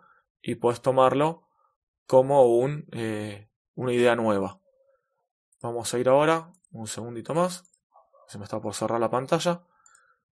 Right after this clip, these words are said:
Listo, ahí estamos. Continuamos. Entonces vamos al punto número tres. Hacer una versión más barata de un producto existente.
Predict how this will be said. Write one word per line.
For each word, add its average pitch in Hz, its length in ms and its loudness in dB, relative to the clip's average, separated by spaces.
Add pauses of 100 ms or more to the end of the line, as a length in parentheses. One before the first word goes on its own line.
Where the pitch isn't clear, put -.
(540)
Listo, - 300 -14 (400)
ahí 107 140 -6
estamos. - 500 -12
Continuamos. 117 540 -4
Entonces 107 160 -8
vamos 135 180 -2
al 127 120 -2
punto 143 240 -2
número 139 260 6
tres. 104 280 -4 (720)
Hacer 196 300 2
una 180 160 4
versión 160 340 0
más 170 140 2
barata 185 500 2 (520)
de 131 120 2
un 151 180 2
producto 143 680 2
existente. - 920 -4